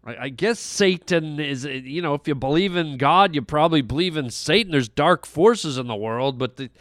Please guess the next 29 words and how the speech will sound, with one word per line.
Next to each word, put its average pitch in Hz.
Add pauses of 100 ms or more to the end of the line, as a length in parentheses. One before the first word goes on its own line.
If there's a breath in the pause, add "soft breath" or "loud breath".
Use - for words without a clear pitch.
(440 soft breath)
it 156
felt 240
like 277
he's 208
got 196
a 180
little 190
hung 190
up 220
on 151
Satan 165
raping 156
and 113
stuff. - (1500 soft breath)
So 220
anyways, 185
for 180
those 214
of 175
you 185
that, 165
uh, 135
were 180
affected 170
by 147
any 220
of 160
these 127
storms, 131